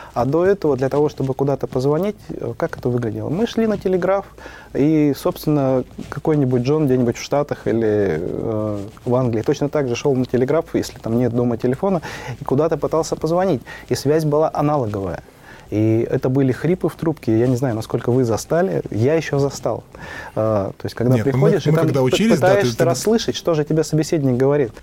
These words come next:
Speaker 2: договариваешься с мамой, да, что я в такое-то время позвоню, всё, приходишь, заказываешь разговор, то есть там пишешь на бумажке номер телефона, куда тебе нужно позвонить. Всё, потом говорит: «Кабинка такая-то, у тебя есть там пять минут, потому что это очень дорого».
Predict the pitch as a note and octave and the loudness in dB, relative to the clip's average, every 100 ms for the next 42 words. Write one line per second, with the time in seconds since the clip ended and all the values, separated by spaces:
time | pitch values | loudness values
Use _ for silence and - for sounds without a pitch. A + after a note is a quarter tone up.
0 | - B2 C3 C3+ B2+ G#2 A2+ - C#3+ F#3 | -6 -2 0 0 0 -2 -2 -2 0 0
1 | B2 A2 - A2+ A2 A2+ A2+ A2 A2 G#2+ | 0 -2 0 -2 -2 -2 -4 -2 0 0
2 | G2+ G#2+ G#2 G#2+ C3 G3 A3 E3 A2 F#2 | 0 -2 -2 0 2 2 4 2 0 -6
3 | - A2 F#2 G#2+ C3 A2 G#2 A2+ A#2+ G#2+ | -6 -4 -2 -2 0 0 0 -2 -2 -2
4 | F#2 F2+ G2 G#2 G2 A2+ F3+ C3+ - G#2+ | -2 -2 -2 -2 0 0 0 -2 -4 -4
5 | A2 - A2 G2+ A2 G#2 - G#2 G2 - | -4 -2 -4 0 0 -2 -2 -2 -2 -4
6 | F#2 F#2 A#2 F3 F3 B2+ A2 G#2+ G#2+ G2+ | -6 -4 -2 0 0 -4 -2 -2 -2 -2
7 | G2+ F#2+ G2+ F#2+ E2 - G#2+ G2 G#2+ G#2 | -4 -4 -2 -2 -4 -4 -4 -2 -4 -4
8 | - A2+ A#2 G#2+ G#2 A2+ G3+ A3+ F#3 B2 | -4 -2 -2 -2 -4 -2 0 0 0 -2
9 | A#2 A#2 A2 - G2+ A2+ F#2+ G#2+ D3+ G#3+ | 0 0 -2 -2 -4 -4 -4 0 0 0
10 | D#3+ D3+ D3 - C3 B2 - A#2+ A#2+ A2 | -2 0 -2 -2 -4 -4 -4 -2 -2 -4